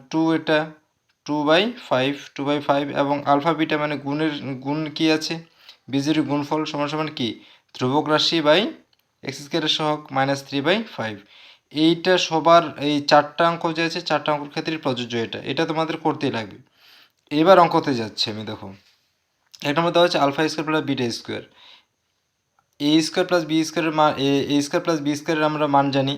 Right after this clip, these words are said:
এ স্কয়ার, বি স্কয়ার, তিনটা ফর্মুলা আছে। তো আমাদের এখন দেখতে লাগবে আমার কী ফর্মুলা লাগবে, আমার মান কিসের দেওয়া আছে,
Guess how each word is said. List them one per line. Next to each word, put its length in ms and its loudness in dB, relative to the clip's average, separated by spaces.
এ 120 0
স্কয়ার, 220 -4
বি 140 2
স্কয়ার, 240 -2
তিনটা 320 0
ফর্মুলা 400 0
আছে। 180 -10
তো 140 -4
আমাদের 240 2
এখন 180 -4
দেখতে 200 -6
লাগবে 200 0
আমার 220 0
কী 80 -6
ফর্মুলা 280 0
লাগবে, 240 -4
আমার 140 2
মান 160 8
কিসের 320 -4
দেওয়া 240 6
আছে, 200 -12